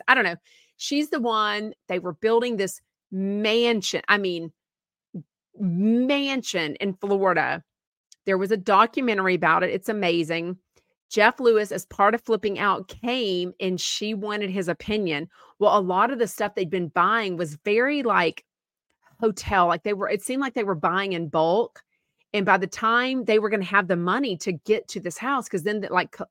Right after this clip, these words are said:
you know, the financial, everything collapsed and all this stuff that's probably meant for this house is either outdated or rusted or,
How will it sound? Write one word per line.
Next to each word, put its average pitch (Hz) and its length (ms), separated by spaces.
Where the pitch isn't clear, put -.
you 185 80
know, 160 120
the 156 100
financial, 208 720
everything 196 340
collapsed 190 640
and 156 180
all 226 300
this 226 180
stuff 208 320
that's - 280
probably 185 840
meant 208 440
for 208 120
this 175 180
house 175 720
is 202 240
either 190 300
outdated 208 760
or 143 420
rusted 202 760
or, 151 400